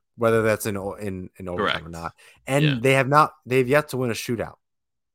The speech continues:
Speaker 1: which would have been an, five more points, which at this stage in the season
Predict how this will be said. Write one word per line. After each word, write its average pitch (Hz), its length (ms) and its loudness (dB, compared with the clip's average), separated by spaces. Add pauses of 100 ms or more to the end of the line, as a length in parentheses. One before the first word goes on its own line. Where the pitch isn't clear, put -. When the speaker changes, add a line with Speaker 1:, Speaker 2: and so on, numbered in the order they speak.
(640)
Speaker 1:
which 120 200 -4
would 143 140 2
have 143 100 2
been 117 120 0
an, 104 180 -4 (540)
five 120 320 4
more 113 180 -4
points, 92 460 -8
which 107 320 -10 (380)
at 120 180 -6
this 175 160 0
stage 170 240 0
in 151 80 -6
the 123 80 -4
season 104 580 -6